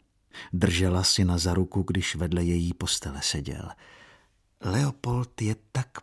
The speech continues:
praktický,“ řekla mu jako předtím Roza Maria, ale hlasem chvějícím se podivným jakýmsi dojmutím.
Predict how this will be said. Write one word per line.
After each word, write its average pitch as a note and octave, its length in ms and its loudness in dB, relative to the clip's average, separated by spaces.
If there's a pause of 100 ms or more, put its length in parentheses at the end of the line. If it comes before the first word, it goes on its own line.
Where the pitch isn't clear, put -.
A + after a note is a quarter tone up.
(120)
praktický,“ - 1160 -6 (520)
řekla F#2 380 0
mu F2 120 2
jako E2+ 220 -2
předtím - 480 -4
Roza E2+ 260 -2
Maria, E2+ 420 -2 (680)
ale F#2+ 180 2
hlasem G2+ 560 -2
chvějícím A2 720 0
se G#2 200 -2
podivným A2+ 760 -2
jakýmsi G#2+ 540 0
dojmutím. G#2 800 -2